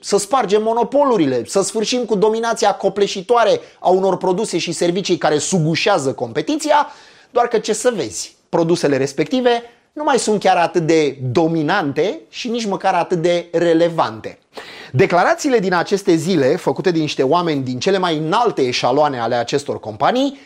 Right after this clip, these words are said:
sunt niște confirmări rare ale faptului că aceste produse, altădată cutting edge, și pe spinarea cărora s-au clădit aceste companii, au cam început să-și piardă din importanță, ceva de neimaginat cu doar doi-trei ani în urmă.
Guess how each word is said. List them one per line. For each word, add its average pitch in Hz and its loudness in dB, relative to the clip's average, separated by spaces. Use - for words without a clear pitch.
sunt - 0
niște 214 0
confirmări 160 -2
rare 175 0
ale 156 0
faptului 180 0
că - -4
aceste 190 0
produse, 151 0
altădată 143 0
cutting 123 -4
edge, 240 0
și - -4
pe 165 2
spinarea 165 0
cărora 156 2
s-au 156 0
clădit 147 0
aceste 127 -4
companii, 214 -4
au 226 2
cam 147 -2
început 135 -6
să-și - -6
piardă 139 0
din 135 -2
importanță, 139 -2
ceva 156 0
de 156 2
neimaginat 147 -2
cu - -6
doar 139 0
doi-trei 135 -2
ani 123 -2
în 127 -8
urmă. 120 -6